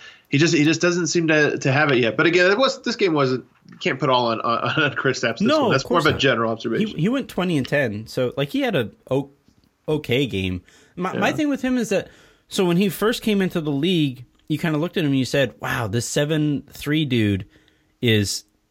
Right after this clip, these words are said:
Speaker 2: hitting three-pointers, he's blocking shots, he's doing these things that are, are hugely valuable." And you figured as his career went along, he would add to that promise.
Speaker 1: Yeah.
Speaker 2: But he, he really hasn't, and, and it's, it's kinda frustrating to watch from,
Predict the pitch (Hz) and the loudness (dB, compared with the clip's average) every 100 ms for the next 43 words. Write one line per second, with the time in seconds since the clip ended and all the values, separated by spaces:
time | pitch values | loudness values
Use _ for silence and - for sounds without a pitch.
0 | _ _ 120 147 143 127 131 117 160 156 | _ _ -2 0 0 0 -2 -2 -2 0
1 | 151 143 123 110 95 147 143 - 117 - | 0 -2 -2 -4 -2 -2 -2 -2 -4 -2
2 | 160 147 - 131 - 165 151 131 165 147 | -2 -2 -4 -4 -2 0 0 0 0 0
3 | 127 113 - 113 110 - 160 139 113 131 | 0 0 0 2 2 2 0 0 0 2
4 | 180 117 110 - - - - 170 185 233 | 2 2 0 -4 -16 -14 -2 0 0 0
5 | 254 196 151 - _ _ _ - 165 196 | 0 0 -2 -8 _ _ _ -2 0 0
6 | 196 156 - 156 220 202 135 123 110 107 | -2 -2 -2 0 2 2 2 2 0 0
7 | 107 120 113 - 127 175 190 156 - 123 | 2 2 2 0 2 4 2 2 0 4
8 | 104 95 - - _ _ _ _ _ _ | 4 4 0 -12 _ _ _ _ _ _
9 | _ - 135 107 98 117 113 - 156 - | _ 0 2 2 2 -2 -4 -2 -2 -2
10 | 190 160 - 135 160 160 220 240 202 156 | -4 -4 -6 -4 -4 -4 -4 -2 -4 -6
11 | - - - - 180 226 156 95 - 113 | -14 -14 -12 -4 -2 0 0 -2 -4 0
12 | 120 - 131 131 123 - - 131 - - | 0 2 2 2 0 -4 -4 -4 -4 -2
13 | 170 156 156 147 143 123 104 117 110 120 | -2 0 0 0 0 2 2 2 2 2
14 | 110 - - 107 101 | 0 -4 0 2 2